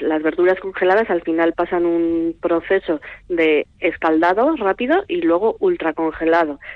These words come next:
que se hace en el momento y pasan muy pocas horas desde la recolección.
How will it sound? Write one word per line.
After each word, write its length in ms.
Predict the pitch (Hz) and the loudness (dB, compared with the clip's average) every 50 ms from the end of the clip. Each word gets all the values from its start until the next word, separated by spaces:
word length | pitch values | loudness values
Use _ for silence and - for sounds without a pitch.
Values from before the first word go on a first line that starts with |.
| - - | -14 -8
que 120 | - 175 170 | -4 -4 -2
se 120 | - 170 160 | 0 0 0
hace 380 | 156 160 - - 240 277 285 - - - - - _ _ | 0 0 0 0 0 0 0 -2 -8 -20 -20 -20 _ _
en 160 | - 185 175 170 | -6 -4 0 0
el 120 | 165 156 | 0 0
momento 580 | 156 151 151 160 170 160 156 147 - 143 127 - _ _ | 0 0 0 2 2 0 0 -2 -6 -10 -12 -12 _ _
y 80 | - 180 | -12 -6
pasan 280 | - 175 170 - 190 185 | -4 -4 -2 0 0 0
muy 120 | 180 180 | 0 0
pocas 320 | 175 185 175 - 175 175 | -2 -2 -4 -4 -4 -2
horas 200 | - 196 220 226 | 0 0 0 0
desde 220 | 220 190 175 - 165 | -2 -4 -4 -2 -2
la 140 | 156 156 151 | -2 -2 -2
recolección. 760 | - 156 151 - 151 147 143 - - - 180 170 151 139 | -6 -6 -6 -6 -6 -6 -6 -6 -4 0 0 0 0 -2